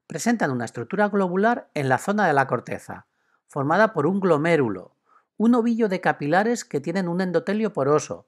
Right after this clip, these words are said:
alrededor del cual se encuentra una estructura con forma de copa, la cápsula de Bowman, formada por unas células con unas prolongaciones,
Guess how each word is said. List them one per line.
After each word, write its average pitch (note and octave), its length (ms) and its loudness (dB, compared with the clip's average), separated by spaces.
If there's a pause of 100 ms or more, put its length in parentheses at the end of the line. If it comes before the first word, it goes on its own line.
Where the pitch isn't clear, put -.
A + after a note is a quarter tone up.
(360)
alrededor B2+ 540 2
del F#3+ 200 0
cual G#3 240 -2
se - 120 -10
encuentra F3 400 -4
una C#3 160 -2
estructura F#3 520 -6
con D#3+ 160 -6
forma E3+ 320 -2
de C3+ 140 0
copa, G2+ 440 -8 (360)
la A2+ 180 -8
cápsula D3 520 2
de A#2+ 100 -2
Bowman, F#2 520 -8 (760)
formada D3 540 0
por A#2 120 -2
unas G3 240 -2
células A3+ 380 -4
con E3+ 120 -6
unas G3 240 -4
prolongaciones, C#3+ 880 -2